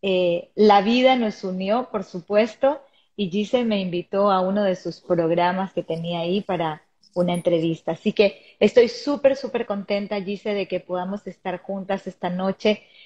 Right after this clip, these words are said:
compartiendo con, con los que están ahora y los que nos escucharán en diferido,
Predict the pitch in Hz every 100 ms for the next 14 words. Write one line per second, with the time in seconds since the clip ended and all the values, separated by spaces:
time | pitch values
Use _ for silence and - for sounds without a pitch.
0 | _ - 208 185 190 - - 247 262 262
1 | 294 294 226 208 202 190 180 175 _ -
2 | 190 185 185 - _ _ _ _ - 196
3 | 190 185 - 226 240 247 208 220 226 208
4 | 180 - 180 175 175 - 165 180 175 208
5 | 233 202 - 165 190 214 214